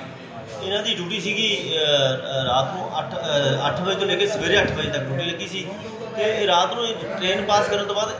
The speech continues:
ਇੱਕ, ਇੱਕ ਵਜੇ ਇਹਨਾਂ ਦੇ ਉਹ, ਅ, ਆਪਣੇ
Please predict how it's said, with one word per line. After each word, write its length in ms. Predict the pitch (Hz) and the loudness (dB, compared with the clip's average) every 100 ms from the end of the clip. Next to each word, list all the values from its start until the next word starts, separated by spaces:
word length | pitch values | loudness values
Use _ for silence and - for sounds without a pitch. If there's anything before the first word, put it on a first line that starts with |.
| - | -10
ਇੱਕ, 120 | 226 - - - | -12 -12 -12 -8
ਇੱਕ 200 | 247 262 | -6 -2
ਵਜੇ 420 | 220 170 170 180 - | 2 2 0 -2 -4
ਇਹਨਾਂ 200 | 202 247 | 0 4
ਦੇ 140 | 220 | 6
ਉਹ, 380 | 190 170 165 - | 4 4 0 0
ਅ, 120 | 165 156 | 2 2
ਆਪਣੇ 280 | 156 151 | 2 2